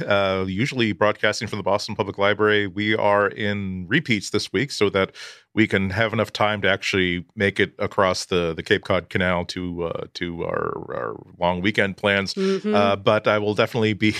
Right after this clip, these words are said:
Speaker 1: <laughs> back. I'm gonna be back, uh, next Friday at one o'clock,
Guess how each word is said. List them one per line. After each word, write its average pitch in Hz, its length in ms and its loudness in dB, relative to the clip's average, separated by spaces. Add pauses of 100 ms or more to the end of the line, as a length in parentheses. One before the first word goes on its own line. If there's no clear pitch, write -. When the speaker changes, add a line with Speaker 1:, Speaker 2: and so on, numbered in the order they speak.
(100)
Speaker 1:
<laughs> 175 180 -4
back. 113 340 2
I'm 110 260 0
gonna 117 180 0
be 120 100 0
back, 110 340 2
uh, 101 200 2
next 127 240 0
Friday 127 500 2 (380)
at 110 220 4
one 120 200 2
o'clock, 113 480 2